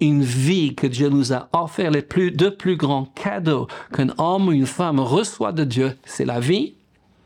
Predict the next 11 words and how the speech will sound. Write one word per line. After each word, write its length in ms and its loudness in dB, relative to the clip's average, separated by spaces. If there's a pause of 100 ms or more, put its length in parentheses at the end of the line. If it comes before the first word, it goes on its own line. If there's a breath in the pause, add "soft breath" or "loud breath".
(280)
et 100 2
le 120 4
libre 460 2
arbitre 720 -2 (260 loud breath)
pour 160 2
décider 500 0
ce 200 -4
qu'il 240 -4
veut 120 0
faire 460 -4
avec 600 -4